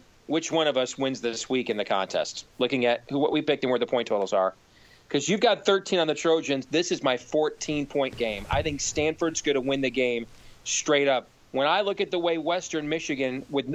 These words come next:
almost no passing game, went on the road in, in, in a hundred and seventy degree heat in L A and hung thirty-one on the Trojans, essentially just running the football.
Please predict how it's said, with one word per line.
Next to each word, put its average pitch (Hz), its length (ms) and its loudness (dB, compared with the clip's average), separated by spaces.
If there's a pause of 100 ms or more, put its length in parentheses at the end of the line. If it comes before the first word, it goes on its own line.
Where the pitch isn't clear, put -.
almost 156 320 2
no 160 200 4
passing 156 440 -2
game, 98 220 -6 (680)
went 190 200 4
on 208 120 4
the 165 100 4
road 165 300 2
in, 151 200 -2
in, 151 200 -4 (140)
in 165 140 0
a 147 60 0
hundred 208 340 0
and 156 100 -4
seventy 185 480 -2
degree 160 320 -2
heat 165 220 -2
in 139 80 -4
L 127 200 0
A 101 140 0 (880)
and 147 160 0
hung 165 200 2
thirty-one 196 540 0
on 160 120 0
the 147 80 0
Trojans, 160 580 -2
essentially 185 460 -2
just 139 240 -6
running 156 240 2
the 135 80 0
football. 117 560 0